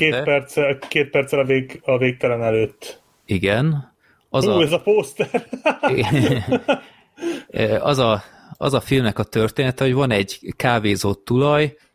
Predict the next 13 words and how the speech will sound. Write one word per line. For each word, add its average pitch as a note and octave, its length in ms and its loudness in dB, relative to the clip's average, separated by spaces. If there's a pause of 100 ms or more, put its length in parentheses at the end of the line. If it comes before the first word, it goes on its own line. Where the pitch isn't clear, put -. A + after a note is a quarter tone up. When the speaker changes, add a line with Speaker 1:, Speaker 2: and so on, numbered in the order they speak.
(160)
Speaker 2:
aki A#2+ 340 -2
ott A#2 200 0
lakik G#2+ 340 -2
a F#2+ 240 2 (160)
kávézója G2+ 560 0
fölött, A#2+ 420 -2
konkrétan G#2 640 -2
így G2 180 -4
az G#2+ 120 -4
első G2 340 -2
emeleten, A#2+ 640 -2 (580)
és, - 400 -2
ö, G#2 340 0